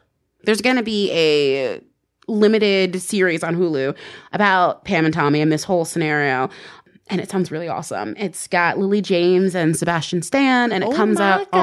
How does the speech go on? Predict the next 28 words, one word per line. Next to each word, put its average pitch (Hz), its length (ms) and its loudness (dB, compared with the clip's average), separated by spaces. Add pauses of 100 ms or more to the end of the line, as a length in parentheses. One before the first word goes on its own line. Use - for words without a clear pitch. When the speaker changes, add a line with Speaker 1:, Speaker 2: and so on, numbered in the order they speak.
(300)
Speaker 1:
on 151 80 0
Speaker 2:
Sebastian 349 760 -2
Stan. 339 720 2
Speaker 1:
<laughs> - 20 -2 (1900)
It 277 200 -2
comes 294 300 2
out 277 320 2 (140)
two 277 340 2
two 269 320 0
twenty-two. 214 1080 2 (640)
That 226 200 0
Speaker 2:
All 403 40 -6
Speaker 1:
feels 392 220 2
Speaker 2:
right, 466 180 -2
Speaker 1:
nice. - 180 -10
Speaker 2:
all 202 140 -4
right. 427 540 -8 (120)
Speaker 1:
Yeah. 156 260 0 (280)
So, 240 200 2
and 294 140 2
also 339 180 2
we're 311 100 2
gonna 285 220 -2
do 175 480 0
an - 60 0
episode 180 340 0
on, 165 180 0
on 151 460 -2